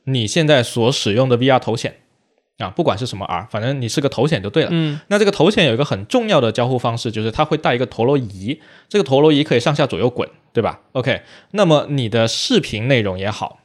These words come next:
Speaker 1: 你的照片内容也好，我们现在这些，嗯，三百六十度全景照片、全景视频应该都已经见惯不惯了。
Speaker 2: 嗯。
Speaker 1: 对，所以它把这些内容放进了 browser 里面，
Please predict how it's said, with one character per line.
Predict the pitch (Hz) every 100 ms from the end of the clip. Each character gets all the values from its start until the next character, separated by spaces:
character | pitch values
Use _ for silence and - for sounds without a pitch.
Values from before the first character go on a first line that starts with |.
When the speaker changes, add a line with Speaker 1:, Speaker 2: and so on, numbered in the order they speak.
| _
Speaker 1:
你 | 135 127 113
的 | 135 123 117 117
照 | - 190
片 | 165 156
内 | 151
容 | 104
也 | 95 95
好， | 95 -
我 | 107
们 | 120
现 | 147
在 | 185 151
这 | - 202
些， | 160 151 151 151 _ _ _ _ -
嗯， | 123 113
三 | - 190
百 | 139
六 | 170
十 | 147
度 | 151 147
全 | - 220 202
景 | 131 101
照 | 143
片、 | 123 131 131
全 | - 127
景 | 156 98
视 | 135
频 | 107
应 | 110 131
该 | 127
都 | 135
已 | 104
经 | 107 -
见 | 143
惯 | 131 107
不 | 98
惯 | 143
了。 | 101
Speaker 2:
嗯。 | 170 165 151
Speaker 1:
对， | 147 113 -
所 | -
以 | 185 147 -
它 | - 254
把 | - 104
这 |
些 | 135 160
内 | 175 139
容 | 107 117
放 | - 302 196
进 | 160 135
了 | 110
browser | 131 151 170 113
里 | 87
面， | 82 90 92